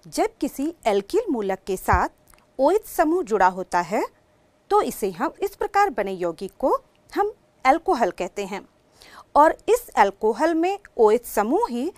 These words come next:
उसके रासायनिक गुणों हेतु जिम्मेदार होता है। तो अब आप ये कहोगे कि एनएओएच में भी तो ओएच समूह होता है,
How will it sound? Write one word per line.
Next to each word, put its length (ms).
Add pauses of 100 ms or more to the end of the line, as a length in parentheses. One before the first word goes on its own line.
(280)
उसके 280
रासायनिक 640
गुणों 320
हेतु 320 (200)
जिम्मेदार 560
होता 300
है। 180 (840)
तो 60
अब 160
आप 220
ये 180
कहोगे 500 (400)
कि 120 (120)
एनएओएच 580
में 180
भी 140
तो 380
ओएच 240
समूह 380
होता 240
है, 220